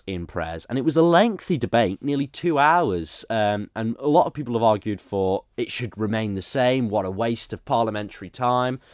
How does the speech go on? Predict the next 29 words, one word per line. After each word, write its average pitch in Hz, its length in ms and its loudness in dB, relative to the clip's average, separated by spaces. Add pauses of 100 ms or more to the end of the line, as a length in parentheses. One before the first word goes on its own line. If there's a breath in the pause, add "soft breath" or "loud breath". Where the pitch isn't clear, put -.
(160 soft breath)
which 160 160 -2
I 170 40 2
do 185 440 -2 (120)
agree 131 480 0
to - 120 -10
some 156 200 -2
extent, 92 500 -6 (500)
because 127 460 -2 (720)
they 131 180 0
only 165 220 0
had, 120 320 -2
what 127 180 -4
was 113 140 -4
it, - 100 -4
a 110 40 -6
week, 113 460 -6 (120)
uh, 101 180 -4
notice 110 600 -6
that - 180 -8 (200)
there, 92 280 -4 (100)
that - 220 -10
there 92 120 -8
was 85 120 -10
gonna 101 160 -8
be 92 100 -8
this 87 160 -10
proposal 92 680 -8
of 85 200 -12
them 82 300 -10